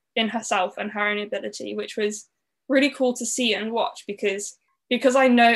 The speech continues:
I knew so young that I just thought differently, I learned differently, that I was different from other people. It meant that I could just be me and not have to worry, like, "Why am I like this? What's wrong with me?"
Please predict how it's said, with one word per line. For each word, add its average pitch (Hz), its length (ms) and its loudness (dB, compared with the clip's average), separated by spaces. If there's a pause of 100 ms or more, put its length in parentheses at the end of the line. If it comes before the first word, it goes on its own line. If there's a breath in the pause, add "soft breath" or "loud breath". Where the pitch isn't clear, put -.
(140)
I - 20 2
knew 226 320 2
so 220 260 -2
young 202 440 0
that 214 140 -6
I 196 340 -6 (200)
just 208 220 -10
thought 202 180 0
differently, 208 400 -10
I 180 80 -4
learned 202 260 -8
differently, 208 440 -10
that 190 160 -6 (260)
I 202 100 -2
was 202 120 -2
different 214 360 -10
from 208 120 -6
other 208 140 -8
people. 208 540 -8 (500)
It 226 120 2
meant 226 200 0
that 233 80 2
I 214 100 2
could 214 160 -10
just 233 200 -4
be 226 120 -4
me 240 300 2
and 233 120 0
not 226 140 0
have 220 160 -14
to 226 80 -4
worry, 214 260 0
like, 208 220 -4
"Why 294 300 2
am 302 120 4
I 277 100 2
like 247 240 2
this? 233 260 -4
What's 269 280 -2
wrong 277 240 4
with 277 140 0
me?" 226 460 -2